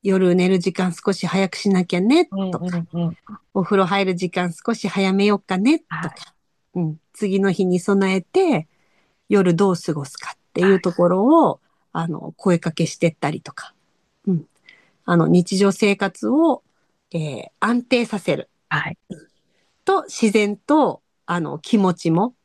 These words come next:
Speaker 1: 体も、あの、学校や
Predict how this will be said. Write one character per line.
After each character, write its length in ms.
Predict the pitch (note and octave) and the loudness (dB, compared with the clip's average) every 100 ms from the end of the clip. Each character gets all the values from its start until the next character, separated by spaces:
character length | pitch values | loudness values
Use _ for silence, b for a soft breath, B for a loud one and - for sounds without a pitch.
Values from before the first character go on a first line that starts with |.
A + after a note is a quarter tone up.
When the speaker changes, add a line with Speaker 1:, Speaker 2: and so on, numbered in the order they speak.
| _ _ _ _ - | _ _ _ _ -12
Speaker 1:
体 400 | G3+ F#3 F3+ F3+ | -2 -2 0 0
も、 340 | C4 D#4 - _ _ _ - | 2 2 -2 _ _ _ -8
あ 180 | E3+ | -6
の、 340 | C#3+ B2 A#2 - A#2 B2+ | -6 -8 -12 -14 -16 -6
学 240 | F#3 F3+ | -4 -2
校 140 | - F3 | 0 2
や 220 | D#3+ | 2